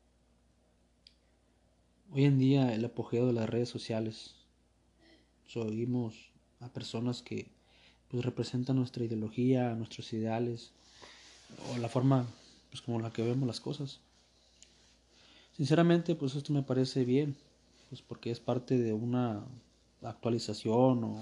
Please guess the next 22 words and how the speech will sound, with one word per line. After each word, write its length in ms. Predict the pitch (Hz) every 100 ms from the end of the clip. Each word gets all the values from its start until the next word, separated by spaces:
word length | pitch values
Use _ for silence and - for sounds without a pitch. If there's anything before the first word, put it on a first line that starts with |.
| 110
modernización 840 | 107 110 120 113 113 107 - 131 135 - _ _ _ _ _ _ _ _ _ _
de, 500 | - 113 107 101 - -
pues, 220 | - - -
hoy 300 | 123 117 110
llamadas 640 | 113 117 120 120 120 -
tecnologías. 800 | - 113 107 107 117 110 - - _ _ _ _ _ _ _ _ _
En 120 | 131
una 280 | 139 151 135
ocasión 320 | 127 117 135
escuché 500 | 135 - 110 127 123 - _ - - - - _
que 100 | -
el 100 | 120
principio 600 | - 120 127 - 143 135
de 220 | - 127
la 80 | 117
supervivencia 920 | 113 127 120 117 113 127 131 135 120
es 160 | - 120
la 120 | 123
adaptación, 580 | 120 120 - - 131 135 - _ _ _ _ _ _ _
y 880 | 175 120 120 117 113 110 110 104 104
la 140 | 120 120
verdad 460 | 113 123 139 -